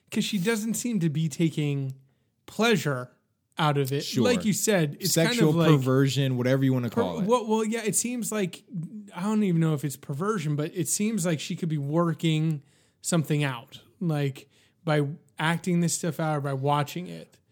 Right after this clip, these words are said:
Speaker 2: Well,
Speaker 1: That's
Speaker 2: yeah,
Speaker 1: like
Speaker 2: you, you clearly get the feeling that she's repressing something, right? Like,
Speaker 1: Right,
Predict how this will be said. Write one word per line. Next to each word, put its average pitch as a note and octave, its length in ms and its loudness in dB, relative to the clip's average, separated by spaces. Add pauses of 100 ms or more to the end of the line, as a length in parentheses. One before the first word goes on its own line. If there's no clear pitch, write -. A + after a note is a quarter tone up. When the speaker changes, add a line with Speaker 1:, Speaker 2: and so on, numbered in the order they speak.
(120)
Speaker 2:
Well, F3 160 6
Speaker 1:
That's D#3 280 4
Speaker 2:
yeah, D#3+ 60 4 (160)
Speaker 1:
like E3 100 4
Speaker 2:
you, F#3 200 2
you F#3 200 0
clearly A#3 340 2
get F3+ 160 2
the F#3 80 2
feeling E3+ 360 4
that C#3 220 -2 (1500)
she's D#3+ 360 0
repressing C#3 640 0
something, F#2+ 400 -6
right? A2+ 460 -6
Like, A#2 300 0
Speaker 1:
Right, E3 400 -2